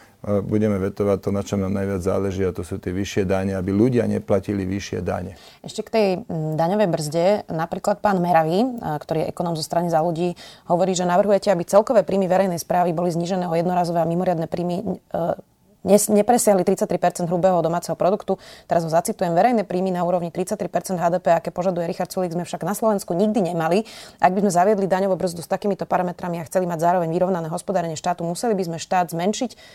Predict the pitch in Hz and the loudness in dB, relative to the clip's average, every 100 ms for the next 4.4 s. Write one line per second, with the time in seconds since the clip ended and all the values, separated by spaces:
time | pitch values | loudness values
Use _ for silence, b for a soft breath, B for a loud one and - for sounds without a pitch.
0 | B B 208 277 277 - 160 196 240 - | B B 2 2 -2 -4 0 2 2 0
1 | 190 - 165 180 175 175 180 170 185 196 | -2 -4 -4 -2 -2 -2 -2 -4 -6 -8
2 | - 180 170 170 165 175 180 - 196 190 | -6 -6 -4 -6 -4 -2 -4 -4 -4 -2
3 | 196 170 170 165 - 190 - 170 170 190 | -2 -2 -4 -2 0 0 -2 -2 0 0
4 | 233 208 170 | 0 0 2